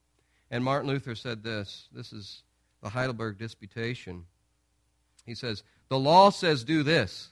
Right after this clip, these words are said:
and it's never done. Grace says believe this, and everything is done." And there's such freedom, and there's such security,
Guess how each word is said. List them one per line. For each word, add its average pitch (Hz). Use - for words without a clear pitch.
and 131
it's 123
never 135
done. 101
Grace 160
says 135
believe 131
this, 92
and 117
everything 107
is 95
done." 80
And 139
there's 143
such 170
freedom, 139
and 123
there's 127
such 151
security, 104